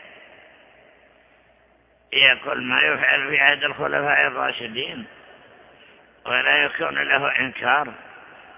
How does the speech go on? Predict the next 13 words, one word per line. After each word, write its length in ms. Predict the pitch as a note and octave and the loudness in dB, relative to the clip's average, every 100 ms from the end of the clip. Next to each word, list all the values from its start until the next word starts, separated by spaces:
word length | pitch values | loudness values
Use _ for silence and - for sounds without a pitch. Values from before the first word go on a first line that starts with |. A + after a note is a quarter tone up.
| - - | -20 -12
ولا 400 | A#2+ B2 C#3 C#3 | -2 2 4 6
يكون 260 | C#3 - D3 | 4 0 -4
هناك 480 | C#3+ C#3+ C#3+ D3 C#3 | -2 0 2 2 0
من 360 | C#3 C#3 C3+ C#3 - B2+ B2+ | -2 0 -2 -4 -2 2 4
ينهى 380 | C#3+ D3 B2+ A#2+ | 4 2 0 -2
عنه، 440 | A2 C#3+ D3 A#2 - - - - - - - - - - - - B2+ B2+ | 2 2 0 -6 -12 -20 -20 -20 -20 -20 -20 -20 -20 -20 -20 -2 4 6
لا 180 | C#3 C#3+ | 6 6
يعد 340 | C3+ B2+ B2+ | 6 4 2
بدعة. 500 | B2+ B2+ A#2+ - G#2 - - - - - - - - - - - _ _ _ _ _ _ _ _ _ _ - | -2 -6 -8 -6 -8 -8 -20 -20 -20 -20 -20 -20 -20 -20 -20 -20 _ _ _ _ _ _ _ _ _ _ -2
هكذا 840 | B2 B2+ C3 C3+ C#3+ C#3+ C3 C3 B2+ | 4 6 6 4 2 -2 0 0 -2
ذكر 360 | - B2+ B2 | -4 -4 -4
شيخ 300 | A2+ B2 B2 | -4 -2 -2
الإسلام. 440 | B2 A#2 A2+ G#2+ | -6 -10 -12 -14